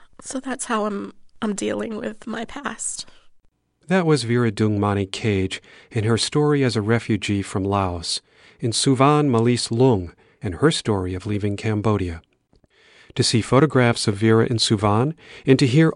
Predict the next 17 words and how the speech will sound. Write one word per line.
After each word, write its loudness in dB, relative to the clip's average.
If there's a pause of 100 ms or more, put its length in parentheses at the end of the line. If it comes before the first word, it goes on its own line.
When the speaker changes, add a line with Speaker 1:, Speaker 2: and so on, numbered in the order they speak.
Speaker 2:
all 6
of 0
the 0
Words 0
in 0
Transit -2
interviews, -2 (380)
visit 6
our 6
website 2 (260)
at -4
N 6
E 6
P 2
R 2
dot 0
net, -4